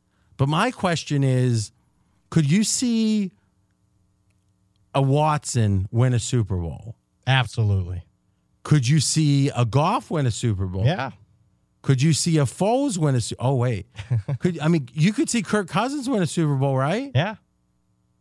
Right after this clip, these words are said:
Speaker 1: Cam Newton?
Speaker 2: Yeah.
Speaker 1: Dak Prescott?
Speaker 2: Yep.
Speaker 1: I mean, we're starting to, I mean, literally, we're starting to, I could see, I mean, we're starting to move towards, like, the twentieth best quarterback now.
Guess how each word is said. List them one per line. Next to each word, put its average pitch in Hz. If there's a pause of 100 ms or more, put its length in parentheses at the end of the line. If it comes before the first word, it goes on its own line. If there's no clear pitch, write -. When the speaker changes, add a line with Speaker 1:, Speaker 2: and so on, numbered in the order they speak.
(280)
Speaker 1:
Cam 165
Newton? 214 (540)
Speaker 2:
Yeah. 160 (200)
Speaker 1:
Dak 147
Prescott? 214 (260)
Speaker 2:
Yep. 135 (400)
Speaker 1:
I 147
mean, 160
we're 196
starting 190
to, 156
I 165
mean, 165
literally, 208
we're 156
starting 175
to, 151 (340)
I 170
could 214
see, 196 (260)
I 151
mean, 160
we're 160
starting 190
to 175
move 175
towards, 170
like, 156
the 139
twentieth 165
best 143
quarterback 175
now. 87